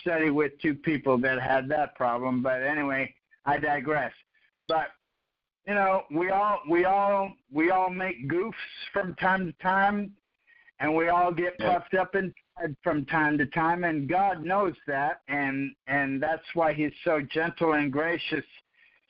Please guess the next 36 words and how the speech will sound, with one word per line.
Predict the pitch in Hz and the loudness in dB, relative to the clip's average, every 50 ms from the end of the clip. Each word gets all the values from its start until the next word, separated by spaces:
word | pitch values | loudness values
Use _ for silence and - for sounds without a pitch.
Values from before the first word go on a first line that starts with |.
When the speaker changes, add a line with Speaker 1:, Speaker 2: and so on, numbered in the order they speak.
| _ _ _ - | _ _ _ -4
Speaker 1:
in | 143 160 165 | -4 -2 0
the | 160 151 139 | 0 -2 -2
correcting. | - - 160 165 165 165 - - - 156 131 131 135 | 0 2 2 2 2 0 0 -2 -2 0 0 0 2
You | 143 143 | 2 2
know, | 143 135 135 | 2 2 2
he | 127 143 147 139 - - | 0 0 0 0 -2 -2
said, | - 135 120 - _ _ _ _ _ _ _ _ _ _ | -4 -6 -6 -8 _ _ _ _ _ _ _ _ _ _
you | 175 180 | 0 0
know, | 170 160 147 | 2 2 0
it's | 147 - - - | -2 -4 -2 2
like, | 175 160 151 151 - - _ _ _ _ _ _ _ _ - | 2 4 2 2 -2 -10 _ _ _ _ _ _ _ _ -6
"My | 160 160 170 160 - - | -4 -4 -4 -4 -4 -2
child, | 202 196 202 202 196 196 185 180 165 | 0 0 2 2 2 0 0 -2 -4
my | 160 160 170 170 170 | -4 -6 -4 -4 -4
child, | - - - 190 196 196 185 170 160 143 135 131 - - | -6 -6 -2 0 2 2 4 4 2 2 0 -4 -6 -6
come | - 165 170 175 170 | -4 -2 -2 -2 0
back | 160 170 165 170 170 165 - | 0 0 2 2 0 0 0
and | - 160 151 147 | -2 0 0 0
I | 143 147 156 | 0 0 0
will | 156 151 151 151 | 2 0 0 0
restore | 147 139 143 139 - _ _ - 180 165 160 151 | 0 -2 -4 -4 -4 _ _ -4 -2 0 0 0
thee | 143 147 139 139 | -2 -2 -2 -2
into | 147 143 135 139 139 123 - - - | -2 -4 -4 -4 -6 -8 -6 -4 -4
full | 175 175 170 160 - | -2 -2 -2 -2 0
fellowship." | - 175 165 156 147 135 - - 147 131 110 - _ - _ _ _ _ _ _ _ _ _ | 2 4 4 4 4 2 0 -2 -4 -4 -4 -8 _ -20 _ _ _ _ _ _ _ _ _
You | 127 127 | -6 -2
know, | 127 127 127 123 120 117 | 0 2 2 2 0 0
it's | 120 127 135 - - - | -2 -2 -2 -4 -6 -4
not | - - - - - _ _ | -2 -2 -2 -2 -6 _ _
done | - 165 170 170 170 165 160 151 139 | -2 0 0 0 -2 -2 -4 -4 -2
with | 131 135 127 - | -2 -2 -2 0
harshness. | - 160 165 151 - - 147 - - _ - - - - - - - | 0 0 0 0 -2 -6 -10 -10 -12 _ -18 -18 -16 -16 -16 -8 -4
"Oh, | - - 269 | 0 0 0
you | 277 285 277 269 262 - - | 0 0 -2 -2 -2 -4 -2
screwed | - 311 311 262 254 | 0 0 2 2 2
up. | 226 - - | 2 0 -2